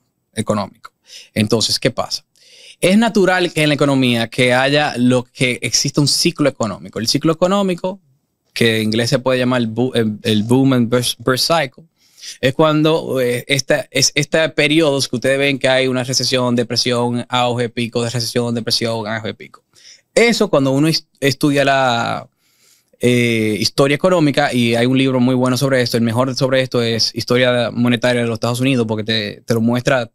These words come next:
el ciclo económico completo desde inicio, desde el inicio de Estados Unidos hasta hoy en día.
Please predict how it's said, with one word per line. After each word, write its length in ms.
el 180
ciclo 220
económico 300
completo 360
desde 140
inicio, 340
desde 160
el 40
inicio 360
de 80
Estados 220
Unidos 220
hasta 320
hoy 240
en 80
día. 320